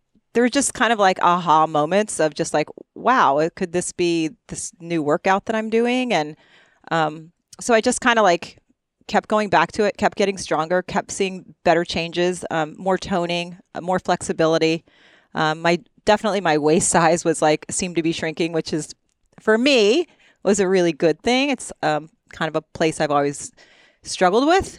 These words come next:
especially after having three kids. So, yeah, so I was working out at the studio, and I was noticing at the time, like, how insanely busy it was.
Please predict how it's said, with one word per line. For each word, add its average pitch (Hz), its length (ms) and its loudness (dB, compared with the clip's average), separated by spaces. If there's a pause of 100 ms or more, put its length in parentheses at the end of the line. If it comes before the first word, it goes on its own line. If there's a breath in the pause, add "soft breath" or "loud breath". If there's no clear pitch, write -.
especially 196 380 0
after 175 220 0
having 160 260 0
three 165 160 -2
kids. 190 420 -2 (600 soft breath)
So, 170 680 2
yeah, 226 300 0
so 202 220 2
I 190 100 4
was 185 300 -2 (320)
working 233 280 0
out 233 80 6
at 240 80 0
the 247 80 0
studio, 196 460 2
and 185 100 0
I 190 60 4
was 190 260 -2 (180)
noticing 302 440 2
at 269 100 0
the 240 80 0
time, 208 540 0 (180)
like, 190 160 0
how 214 680 2 (300)
insanely 202 580 -2 (180)
busy 202 380 4
it 143 120 -2
was. 95 460 -2